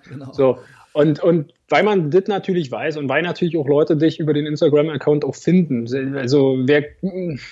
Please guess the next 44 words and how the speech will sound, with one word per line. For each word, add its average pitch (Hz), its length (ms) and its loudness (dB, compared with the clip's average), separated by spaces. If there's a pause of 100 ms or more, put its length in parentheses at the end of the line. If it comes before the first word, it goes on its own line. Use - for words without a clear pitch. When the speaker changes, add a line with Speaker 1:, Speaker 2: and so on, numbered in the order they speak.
(280)
Speaker 2:
selbst 147 260 0
wenn 165 80 4
du 160 100 4
heute 156 220 4
googelst, 147 480 2
landen 139 260 2
ist 143 120 -4
ja 147 40 -2
letztendlich 135 320 -4
bei 127 80 -2
Instagram, 110 400 -6
sag 98 120 -10
ich 95 80 -10
Speaker 1:
Ja. 104 60 -6
Speaker 2:
jetzt 127 100 -10
mal 104 120 -8
so. 113 220 -8
Ähm, 123 400 4
die 131 60 -6
gucken 160 260 0
ja 139 80 2
nicht 131 240 0
wirklich 139 240 0
die 123 140 2
Homepages 147 480 2
an 147 260 -2
und 123 140 -8
die 123 40 0
wenigsten 135 280 0
Leute 131 260 2
haben 131 120 0
überhaupt 127 260 0
die 123 80 0
Muße, 175 340 4
ihre 139 300 2
Homepage 147 420 2
aktuell 139 420 -6
zu 147 160 0
halten 139 260 2
und 120 100 -6
bla, 117 100 -2
bla, 123 80 2
Speaker 1:
Mhm. 117 60 0
Speaker 2:
bla. 120 220 2